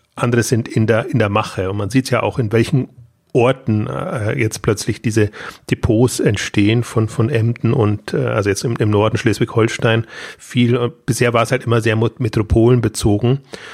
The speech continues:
Und ich glaub, das ist die neue Infrastruktur, die jetzt natürlich für das Hauptgeschäft n-, nützt, aber die im Food-Bereich natürlich dann auch nochmal äh, einen, einen Push geben kann. Und alles wartet ja im Prinzip seit zwei, drei Jahren, seit, seit sie in Deutschland gestartet sind mit Amazon Fresh.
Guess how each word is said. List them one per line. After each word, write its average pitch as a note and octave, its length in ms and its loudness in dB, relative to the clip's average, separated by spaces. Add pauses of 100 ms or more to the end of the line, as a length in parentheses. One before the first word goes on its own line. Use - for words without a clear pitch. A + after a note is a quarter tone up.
(200)
Und A#2+ 180 2
ich - 80 -6
glaub, - 200 -2
das B2 140 0
ist - 320 0
die B2 240 4 (400)
neue B2 440 4
Infrastruktur, B2+ 1200 0 (460)
die A#2+ 80 -6
jetzt - 500 -2
natürlich A#2 380 0
für A2+ 140 0
das - 180 -4
Hauptgeschäft - 720 -2
n-, B2 140 0 (160)
nützt, - 500 -2
aber A#2 200 2
die - 180 -2
im A2 100 -2
Food-Bereich A2+ 520 0
natürlich A2 260 0
dann A2 160 0
auch G#2 120 -2
nochmal F#2+ 440 -2 (280)
äh, - 80 -4
einen, B2+ 480 -4
einen A#2 160 0
Push - 360 0
geben G#2+ 240 2
kann. G#2+ 220 -2
Und A#2 140 -2
alles C#3 260 2
wartet C3+ 260 2
ja B2 80 4
im A#2+ 60 2
Prinzip A2+ 240 0
seit A#2 220 -2
zwei, A2 240 -2
drei A2+ 180 0
Jahren, A2+ 280 0
seit, A#2 180 -2
seit A2+ 180 -2
sie B2+ 100 -4
in A2 120 -2
Deutschland A#2 300 2
gestartet B2 380 -2
sind G#2+ 100 -4
mit G#2 100 -2
Amazon G#2 280 -2
Fresh. - 360 -2